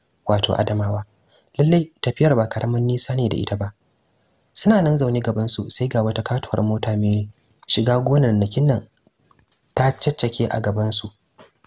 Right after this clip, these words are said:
Take na cikin motar suka fito, fuskar su duk a daure da kyalle, hannayensu rike da manyan bindigo, suna matsowa inda suke.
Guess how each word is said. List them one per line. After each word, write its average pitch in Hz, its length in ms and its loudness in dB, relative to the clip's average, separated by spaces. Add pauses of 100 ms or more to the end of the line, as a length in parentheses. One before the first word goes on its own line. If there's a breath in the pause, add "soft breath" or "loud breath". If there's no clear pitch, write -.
(420)
Take 131 280 2
na 175 100 6
cikin 180 240 0
motar 180 320 2
suka - 240 -4
fito, 117 240 -2
fuskar - 340 -2
su - 120 0
duk 139 200 -2
a - 60 0
daure 110 300 2
da 107 100 -2
kyalle, 104 400 -4 (320 loud breath)
hannayensu 151 520 2
rike - 240 -2
da 113 100 -2
manyan 113 420 0
bindigo, 104 480 -2 (240)
suna 151 280 2
matsowa 113 480 -2
inda 110 180 -2
suke. 104 300 -4